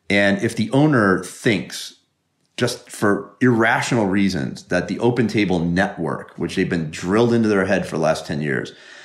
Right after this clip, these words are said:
there's a major, major restaurant group in America, huge, one of the biggest in America, not in terms of, of number of units, but just in terms of volume per unit. Like, some of their units do forty, fifty, sixty million dollars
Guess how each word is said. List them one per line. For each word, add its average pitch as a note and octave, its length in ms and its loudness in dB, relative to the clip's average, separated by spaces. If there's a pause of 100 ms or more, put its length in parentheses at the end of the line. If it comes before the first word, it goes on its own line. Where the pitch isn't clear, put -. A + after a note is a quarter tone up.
(460)
there's D3+ 260 4
a A2+ 60 4
major, A#2 580 4
major G2 300 2
restaurant F2 400 0
group D#2+ 220 -2
in D2+ 80 -2
America, C#2+ 340 -4
huge, A#2 500 2
one F#2 120 -2
of F#2 40 0
the F2+ 60 0
biggest A#2 380 0
in G2+ 80 0
America, E2+ 440 0
not G#2+ 240 0
in B2+ 80 0
terms F#2+ 240 -2
of, D#2+ 260 -6
of D#2+ 260 -2
number F2 320 0
of D2+ 120 -6
units, D#2 320 -4
but - 180 -8
just - 180 -6
in F2+ 40 -2
terms E2+ 240 -4
of D2 80 -6
volume G2+ 520 2
per F#2+ 160 0
unit. E2+ 440 -4
Like, D#2+ 160 -2
some A2 140 -4
of - 20 -2
their G2 120 2
units F2 200 0
do D#2 140 -8
forty, F#2+ 320 -2
fifty, - 320 -8
sixty - 320 -6
million D2+ 260 -4
dollars A1+ 320 -2